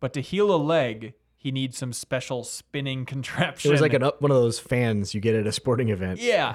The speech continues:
Speaker 1: And then also the two agents that are trying to hunt him
Speaker 2: <laughs>
Speaker 1: down, they use that to, like, stun Jenny and
Speaker 2: Yeah.
Speaker 1: then, like, uh, kill her.
Speaker 2: That's basically a detail that I skipped over 'cause I was talking a whole lot.
Speaker 1: That's fine.
Speaker 2: They, they, to lure Ben, 'cause he hides.
Speaker 1: Yeah.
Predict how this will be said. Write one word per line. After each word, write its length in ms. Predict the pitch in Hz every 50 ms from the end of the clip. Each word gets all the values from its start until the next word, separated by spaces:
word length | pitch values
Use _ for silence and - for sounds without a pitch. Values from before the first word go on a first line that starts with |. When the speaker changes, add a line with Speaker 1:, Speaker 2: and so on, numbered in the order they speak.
| - - _
Speaker 1:
And 120 | 147 156 165
then 280 | 180 180 175 160 151
also 480 | - 151 156 156 156 151 139 135 127 123
the 240 | 123 127 127 120 117
two 280 | 120 - - 139 135 123
agents 420 | 127 135 135 127 123 120 117 -
that 100 | 127 120
are 60 | 123
trying 220 | 117 131 120 120 123
to 60 | 120 123
hunt 120 | 120 117
him 120 | 143 139
Speaker 2:
<laughs> 20 | 120
Speaker 1:
down, 320 | 123 123 120 120 117 120
they 80 | 123 127
use 300 | 123 127 131 135 131 117
that 240 | 127 120 113 110 -
to, 80 | - 123
like, 240 | 117 113 110 - _ _
stun 420 | - - - - 131 123 120 120
Jenny 480 | 117 120 117 117 117 113 113 113 113 - _ _ _ _ _ _ _
and 80 | 147 151
Speaker 2:
Yeah. 100 | 165 - 139
Speaker 1:
then, 120 | 143 143
like, 280 | 139 123 123 - - _ _ _ _ _ _ _ _ _ _ _ _
uh, 60 | 147 - - _ _ _ _
kill 320 | - - - 185 220 220
her. 360 | 165 123 135 120 107 120 120 - _ _
Speaker 2:
That's 140 | - - -
basically 420 | 208 220 220 220 185 185 175 160
a 60 | 147
detail 400 | 135 120 139 139 - 156 135 127
that 100 | 120 120
I 60 | 117 113
skipped 240 | - - 139 -
over 180 | 127 117 110 107
'cause 140 | 117 110 110
I 80 | 107
was 80 | 104 -
talking 420 | - 117 104 - 98 92 92 90 -
a 140 | - 101 98
whole 160 | 101 101 92
lot. 240 | 92 87 82 - - _
Speaker 1:
That's 160 | 131 123 - -
fine. 180 | 117 113 - -
Speaker 2:
They, 180 | 139 135 135
they, 220 | 131 127 - 135 131
to 200 | 127 - - 165
lure 320 | 156 156 170 165 170 160
Ben, 300 | 139 117 147 143 135 131
'cause 120 | 127 120 117
he 100 | 147 135
hides. 640 | 127 139 131 131 117 104 95 92 98 101 - - - _ _ _ _ _
Speaker 1:
Yeah. 280 | 135 127 117 110 -